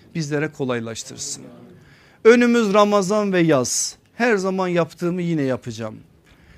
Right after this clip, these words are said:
Bilenler bilir, biz Ramazan'da ikişer hatim okuyoruz. Bu hatimleri okurken de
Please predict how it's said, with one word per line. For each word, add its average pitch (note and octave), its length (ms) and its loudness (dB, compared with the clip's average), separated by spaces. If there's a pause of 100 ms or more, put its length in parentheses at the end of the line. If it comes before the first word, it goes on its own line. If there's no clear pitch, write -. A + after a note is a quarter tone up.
(180)
Bilenler G#3+ 540 2
bilir, F3 580 0 (140)
biz G3+ 220 -4
Ramazan'da F#3 680 0
ikişer F#3+ 520 -6
hatim E3 400 -6
okuyoruz. A#2 640 -8 (840)
Bu G#3+ 220 2
hatimleri G3 520 4
okurken F#3 720 -2
de F3 280 0